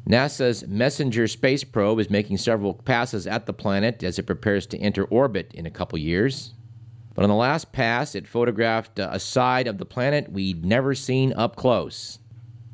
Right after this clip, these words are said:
And guess what? It doesn't look like the other side of the planet or really anything else in the solar system. The, uh, the side newly photographed is splashed with long, thinned rays of, of, uh, ejected material, which makes it look kinda like a peeled orange.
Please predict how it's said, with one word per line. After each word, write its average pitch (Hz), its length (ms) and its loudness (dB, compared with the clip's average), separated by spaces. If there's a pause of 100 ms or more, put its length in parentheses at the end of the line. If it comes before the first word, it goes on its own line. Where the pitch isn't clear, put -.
And 87 160 -4
guess 123 240 2
what? 127 340 0 (300)
It 98 120 -2
doesn't 117 280 2
look 117 180 2
like 117 180 2
the 104 120 0
other 104 120 2
side 101 220 2
of 90 60 -2
the 90 80 -4
planet 123 420 0
or 92 100 -6
really 107 240 2
anything 120 360 2
else 165 260 2
in 110 60 0
the 92 80 0
solar 85 320 -2
system. - 480 -6 (1700)
The, 113 280 6
uh, 104 180 2
the 98 120 -2
side 135 380 2
newly 135 280 0
photographed 143 720 2
is - 140 -8
splashed 127 500 -2
with 104 140 -6
long, 156 640 2
thinned 160 580 2 (140)
rays 95 880 2
of, 87 320 -2
of, 82 340 -2
uh, 87 200 0
ejected 101 480 0
material, 127 500 2
which 104 180 -2
makes 113 200 0
it 92 120 -4
look 135 180 0
kinda 143 200 0
like 113 180 0
a 82 60 -4
peeled 151 560 2
orange. 139 640 0